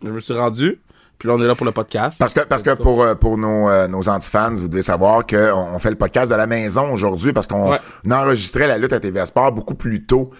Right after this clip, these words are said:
Speaker 2: euh,
Speaker 1: Ouais.
Speaker 2: dans, euh, l'après-midi. Hey, euh, Keybook,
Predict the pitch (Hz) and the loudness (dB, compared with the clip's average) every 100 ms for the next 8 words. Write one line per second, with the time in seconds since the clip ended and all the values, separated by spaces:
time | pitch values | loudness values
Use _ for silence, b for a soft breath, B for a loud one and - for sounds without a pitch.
0 | B B - 120 87 104 107 113 90 85 | B B -4 -2 0 0 2 0 -4 -4
1 | 90 85 110 107 90 76 92 B B 123 | -4 -2 -2 0 -2 -6 -10 B B -2
2 | 139 180 123 123 120 - - 131 156 202 | 0 0 2 2 0 -2 -6 0 2 2
3 | 208 - | 0 -10